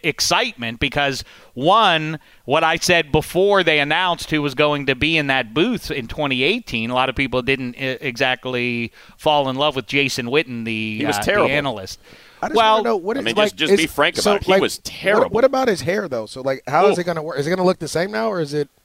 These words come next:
Speaker 2: I mean,
Speaker 3: is it
Speaker 2: that's a
Speaker 3: gonna
Speaker 2: good, that's a good question.
Speaker 3: 'Cause
Speaker 1: That
Speaker 3: you got a helmet on now,
Speaker 2: Right?
Speaker 3: so you don't really need the toupee anymore.
Speaker 2: You
Speaker 1: I
Speaker 2: don't
Speaker 1: can
Speaker 2: need to
Speaker 1: speak
Speaker 2: look like
Speaker 1: from e-
Speaker 2: Davey from Davey and Goliath.
Speaker 1: Is that what it is? It's a toupee? 'Cause I thought speaking
Speaker 3: It has
Speaker 1: uh,
Speaker 3: to be.
Speaker 1: from experience with the dust I put in my hair, I was gonna say he shouldn't wear
Speaker 2: I think
Speaker 1: that
Speaker 2: he,
Speaker 1: on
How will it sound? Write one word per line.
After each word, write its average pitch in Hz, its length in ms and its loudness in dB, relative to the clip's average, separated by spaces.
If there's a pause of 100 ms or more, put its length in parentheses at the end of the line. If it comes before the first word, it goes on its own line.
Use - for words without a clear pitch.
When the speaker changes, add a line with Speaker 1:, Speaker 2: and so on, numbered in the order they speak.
(420)
Speaker 2:
I - 40 -12
mean, - 80 -4
Speaker 3:
is - 20 0
it - 20 2
Speaker 2:
that's 175 120 2
a 165 40 0
Speaker 3:
gonna 160 140 2
Speaker 2:
good, 104 120 0
that's 107 200 0
a 87 40 -4
good 95 280 -2
question. 92 480 -4
Speaker 3:
'Cause 101 140 2
Speaker 1:
That 131 80 2
Speaker 3:
you 147 40 2
got 185 100 4
a 175 40 -2
helmet 190 240 0
on 135 160 -4
now, 123 120 0
Speaker 2:
Right? 98 120 4
Speaker 3:
so 123 40 2
you 151 60 0
don't 175 160 -2
really 185 160 0
need 180 240 -4
the 165 100 -4
toupee 143 460 -2
anymore. 104 280 -12
Speaker 2:
You 92 60 -10
Speaker 1:
I 156 100 4
Speaker 2:
don't - 80 0
Speaker 1:
can - 80 2
Speaker 2:
need - 40 -2
to 104 80 0
Speaker 1:
speak 196 140 2
Speaker 2:
look 208 80 0
like - 80 4
Speaker 1:
from 185 120 2
e- - 40 2
Speaker 2:
Davey 90 260 -2
from 90 160 -6
Davey 101 300 0
and 95 100 -6
Goliath. 90 420 0
Speaker 1:
Is 175 120 0
that 302 160 4
what 339 120 4
it 311 120 0
is? 302 180 2
It's 269 160 0
a 214 80 4
toupee? 226 560 2
'Cause 202 180 0
I 208 140 4
thought 208 240 2
speaking 202 360 0
Speaker 3:
It 170 40 0
has 170 180 4 (120)
Speaker 1:
uh, - 20 -4
Speaker 3:
to - 80 -12
be. - 60 -8
Speaker 1:
from 196 200 2
experience 180 800 2
with 151 120 -4 (180)
the 147 100 2
dust 185 380 2
I 147 80 4
put 156 220 0
in 139 60 -10
my 156 240 2
hair, 131 240 2
I 123 80 4
was 127 120 -2
gonna 131 180 -2
say 143 180 0
he 135 120 -2
shouldn't 151 360 -2
wear 143 160 4
Speaker 2:
I 143 40 4
think 139 80 4
Speaker 1:
that 127 100 2
Speaker 2:
he, 127 40 2
Speaker 1:
on 127 60 2